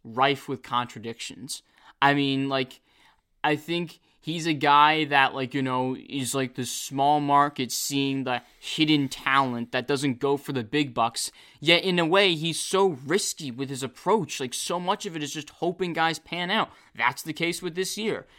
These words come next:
Just hope, you gotta hope that Tristan Casas pans out and is good. You gotta hope that Justin Turner is, you know, really solidifies that D H spot now. I mean, like, they're, they don't really seem,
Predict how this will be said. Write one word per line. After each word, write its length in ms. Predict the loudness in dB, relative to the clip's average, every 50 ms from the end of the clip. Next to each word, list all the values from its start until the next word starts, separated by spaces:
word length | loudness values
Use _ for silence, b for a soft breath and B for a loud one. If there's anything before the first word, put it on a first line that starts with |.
| b b b
Just 180 | -8 -8 -8
hope, 320 | -4 -2 -2 -2 -2 -4 _ _
you 260 | -4 -2 0 0 0
gotta 300 | 2 4 4 4 4 2
hope 400 | 0 0 0 0 0 0 -4 _ B B B B B
that 140 | -6 -6 -6
Tristan 420 | -4 -4 -4 -4 -4 -6 -8 -8 -8
Casas 680 | -4 0 0 0 0 -2 -2 -4 -4 -4 -4 -6 -10 b b b b _
pans 440 | -10 -4 -2 -2 0 0 -2 -2 2
out 320 | 4 6 6 6 6 2 -2
and 120 | -4 -4
is 180 | -4 -4 -6 -4
good. 320 | -2 0 0 0 -2 -4 b b b b
You 120 | -6 -4 -2
gotta 240 | 0 0 0 0 0
hope 240 | -2 -4 -6 -4 -4
that 100 | -6 -6
Justin 520 | -4 -2 -4 -4 -4 -4 -8 -8 -8 -8
Turner 480 | -6 -6 -4 -2 -2 -2 -2 -2 -4 -4
is, 360 | -6 -6 -8 -8 -10 -8 -8
you 80 | -6 -6
know, 300 | -4 -4 -4 -6 -8 b b b b b b
really 240 | -2 -2 0 0 0
solidifies 800 | -2 -2 -4 -2 -2 -2 -2 -2 0 4 4 4 4 4 0 -2
that 360 | -2 -2 -2 -4 -10 -16 -12
D 220 | -10 -6 -2 0 0
H 260 | 0 0 -2 -4 -6
spot 360 | -4 0 2 2 2 2 0
now. 380 | -2 -2 -2 -2 -4 -6 -10 b b b b b b b b b
I 120 | b -2 -2
mean, 160 | -2 -2 -2
like, 160 | -4 -2 0
they're, 160 | 0 0 0
they 100 | 2 2
don't 220 | 2 2 0 -2 -4
really 180 | -4 -4 -4
seem, 420 | -4 -4 -4 -4 -4 -4 -4 -4